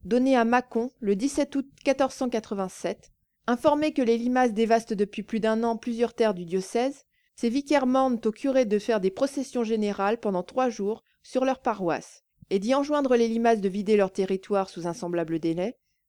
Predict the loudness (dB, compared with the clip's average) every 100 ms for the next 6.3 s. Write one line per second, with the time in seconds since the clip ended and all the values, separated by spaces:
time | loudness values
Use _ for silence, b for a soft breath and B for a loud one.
0 | _ -12 -4 0 0 2 2 2 2 -4
1 | -14 -18 _ _ _ _ _ -6 0 2
2 | 4 4 2 0 2 0 0 2 2 2
3 | 0 2 0 2 2 2 0 0 -2 -4
4 | _ _ 0 4 4 2 -2 0 -2 -2
5 | _ _ _ _ 2 4 6 6 4 2
6 | 0 -2